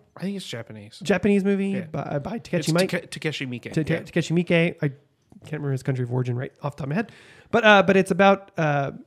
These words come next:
Speaker 2: basically he wants to audition and find a wife, and things to put it goes south is very understated.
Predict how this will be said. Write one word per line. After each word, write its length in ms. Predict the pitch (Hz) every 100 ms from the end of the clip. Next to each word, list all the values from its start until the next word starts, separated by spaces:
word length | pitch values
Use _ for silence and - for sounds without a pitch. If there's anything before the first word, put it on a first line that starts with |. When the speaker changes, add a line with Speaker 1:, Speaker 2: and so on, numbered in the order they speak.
| -
Speaker 2:
basically 440 | 226 226 - 190 170
he 300 | 165 160 151
wants 360 | 147 156 151
to 120 | -
audition 340 | 151 143 143 147
and 140 | 131
find 240 | 143 143 135
a 80 |
wife, 340 | 135 180 190 190
and 140 | 127
things 400 | 139 135 127 - - _ _ - - - _
to 100 | -
put 240 | - 262 262 -
it 180 | 208 214
goes 260 | 208 202
south 480 | - 185 180 - - - _ _
is 180 | - 156
very 360 | 147 175 170 165 -
understated. 640 | 165 147 - 160 139 117